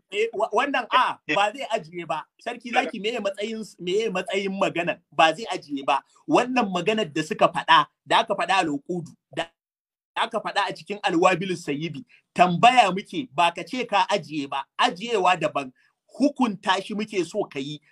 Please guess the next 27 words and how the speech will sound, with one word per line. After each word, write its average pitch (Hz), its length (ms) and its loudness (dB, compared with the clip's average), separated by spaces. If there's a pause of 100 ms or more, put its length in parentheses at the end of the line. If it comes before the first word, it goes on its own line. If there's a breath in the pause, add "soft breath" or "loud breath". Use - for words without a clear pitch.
kamar 170 220 2
yadda 208 220 2
Wahabiyya 165 580 2
suka 165 220 -6
hukunta 165 380 -2
maganar 156 360 -2
Chief 165 160 -6
Imam. 143 260 4 (300)
Meye 170 360 8
matsayin 190 360 0
maganar? 170 420 -2 (140)
Da 175 160 0
ka - 220 2
ajiye, 185 420 2
mun 214 140 -10
ji 208 80 -12
ka 208 240 2
ajiye. 143 360 -6 (220)
Meye 175 320 0
matsayin, 180 480 -6
me 170 200 0
da, 160 240 -8
meye 190 260 4 (800)
dalilin 175 320 -4
ka 143 80 -4
na 151 160 0
ajiyewa? 147 360 2